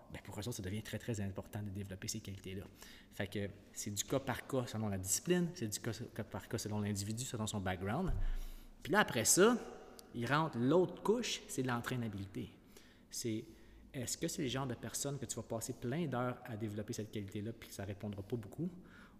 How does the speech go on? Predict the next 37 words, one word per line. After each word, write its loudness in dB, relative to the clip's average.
Ou 4
encore, -2
même 4
si 4
c'est -2
une 2
qualité 2
qui -2
est 4
déjà 4
dominante, 2
c'est -2
tellement, 4
euh, 4
c'est -6
tellement 2
pas 2
un, 4
un 2
gros 0
stress 0
de 2
le 2
faire, 0
ça -2
va 0
donner 2
tellement 0
un, 0
un, 2
un 0
grand 2
avantage 0
que 0
pourquoi -2
s'en 0
passer ? -6